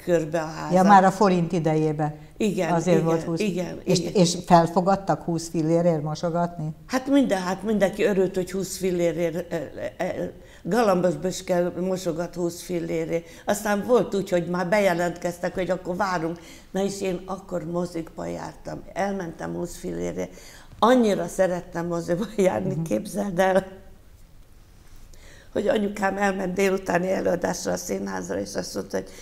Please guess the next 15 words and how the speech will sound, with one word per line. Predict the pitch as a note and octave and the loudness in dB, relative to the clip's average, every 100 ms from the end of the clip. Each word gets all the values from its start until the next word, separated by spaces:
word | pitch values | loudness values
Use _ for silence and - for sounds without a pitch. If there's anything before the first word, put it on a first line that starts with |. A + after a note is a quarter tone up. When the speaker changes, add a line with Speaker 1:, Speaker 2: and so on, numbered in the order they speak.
| - | -14
Speaker 1:
vigyázz | F#3 A3 G#3+ G3 F3 | -4 -2 -2 -6 -4
a | F#3+ | -6
vak | F#3+ G3 - | -6 -12 -8
nagymamára. | G3+ G#3 G#3 G#3 G3+ G3+ G#3 G#3 - - - | -6 -6 -8 -6 -6 -6 -6 -10 -14 -20 -6
Mondtam, | G#3+ G#3+ G#3+ G#3 | -4 -4 -4 -2
jó | G#3+ G3+ | -2 -2
anyuka, | F#3+ F#3+ F#3 - F#3+ | -2 -4 -6 -4 -4
de | F3+ F3+ F#3 | 0 -2 -2
közben | G#3 F#3+ - - - - - - - - | -6 -6 -6 -8 -10 -18 -20 -20 -20 -6
elmentem, | G#3 A3+ G3+ G3 G3+ F3+ | -2 -2 -2 -6 -8 -8
és | F3+ - | -8 -8
elvittem | - G#3+ F#3+ F#3 G3 F3 F3 | -6 -4 -4 -6 -8 -8 -8
a | E3 | -8
vak | A3 A3 | -10 -12
nagymamát | G3 G3+ F3 F#3+ F#3+ G3 G3 - | -8 -8 -8 -10 -12 -10 -12 -14